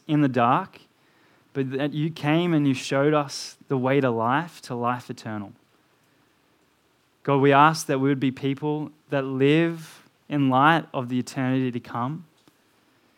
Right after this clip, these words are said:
that we would see with clarity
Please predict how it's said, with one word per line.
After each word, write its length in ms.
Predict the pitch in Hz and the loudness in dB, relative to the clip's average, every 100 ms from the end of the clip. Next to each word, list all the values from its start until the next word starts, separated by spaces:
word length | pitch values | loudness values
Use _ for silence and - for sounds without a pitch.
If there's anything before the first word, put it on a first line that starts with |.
| _ _ _ _ - | _ _ _ _ -6
that 100 | 139 | 0
we 100 | 139 | 2
would 180 | 135 127 | 2 0
see 380 | - 156 160 | -4 0 2
with 220 | 156 139 - | 2 0 -6
clarity 880 | 113 139 139 135 117 107 117 143 | -2 2 4 4 2 -2 -6 -10